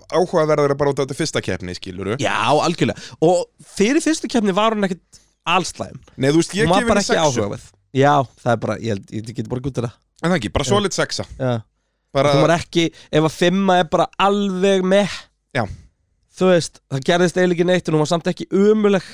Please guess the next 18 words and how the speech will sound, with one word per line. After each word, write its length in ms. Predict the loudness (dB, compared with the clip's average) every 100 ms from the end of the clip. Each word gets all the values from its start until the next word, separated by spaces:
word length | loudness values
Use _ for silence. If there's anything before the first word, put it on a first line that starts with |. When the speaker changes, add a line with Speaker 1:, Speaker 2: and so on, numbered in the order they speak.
| -20 _
Speaker 1:
Já, 80 | 0 2
ég 80 |
segi 160 | 2 0
það, 80 | 0
fimma 400 | 0 0 0 0
er 140 | 0 0
í 60 |
rauninni 240 | -2 -2 -2
lélegt 480 | 0 0 0 -4 -8
skor, 400 | -4 0 0 0
Speaker 2:
Já. 300 | -2 -4 -4 _ _ _ _ 0
Speaker 1:
en, 240 | 0 0 -2
en 300 | -2 -2 -4 _ _ _
samt 280 | -4 -2 -2 _ -2
bara, 220 | 0 2 -2 -6
þú 180 | -2 -2
veist, 160 |
já, 80 | 0